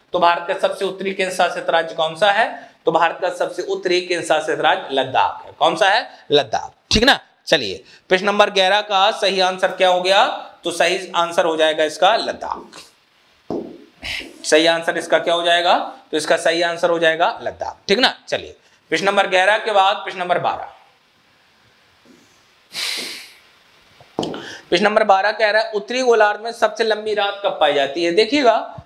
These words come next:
इस प्रकार के प्रश्न बहुत ज्यादा पूछे जाते हैं। आइएगा, मैं आपको एक एक से सारे कुछ समझा देता हूं। आपको पहली बात तो चार डेट याद रखनी है। पहली बात याद रखना है आपको बाईस दिसंबर। बाईस दिसंबर जो होता है, बाईस दिसंबर को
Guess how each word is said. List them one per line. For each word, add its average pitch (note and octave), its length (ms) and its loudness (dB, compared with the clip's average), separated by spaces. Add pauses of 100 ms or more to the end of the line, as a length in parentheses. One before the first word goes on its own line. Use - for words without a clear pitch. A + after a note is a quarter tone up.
इस G#3+ 100 -2
प्रकार A#3+ 440 2
के C4+ 180 -10
प्रश्न B3+ 220 -4
बहुत A3 200 6
ज्यादा G3 220 2
पूछे D3+ 300 -4
जाते G2+ 280 -2
हैं। G2 180 -6 (320)
आइएगा, B3+ 680 0
मैं G3 100 2
आपको B3 500 0
एक A3 220 0
एक C4 160 -4
से C#4+ 100 -6
सारे C#4 280 2
कुछ D4 200 -8
समझा E3+ 280 0
देता A#2+ 260 -6
हूं। G#2 140 -8 (380)
आपको B3 300 2
पहली A3 300 0
बात B3 240 0
तो C#4+ 80 -6
चार A3 380 2
डेट G3+ 280 -2
याद A#3 240 0
रखनी A#3 260 -6
है। B3 140 -4
पहली A#3 260 2
बात B3 360 0
याद G#3 280 2
रखना A3+ 220 -4
है A3+ 60 0
आपको A3+ 160 -4
बाईस F#3+ 260 2
दिसंबर। F3 560 0 (720)
बाईस G3+ 260 2
दिसंबर B3+ 520 -2
जो C#4 180 -2
होता G#3+ 360 2
है, G3+ 300 2
बाईस A3 220 2
दिसंबर A3 500 0
को G#3 200 4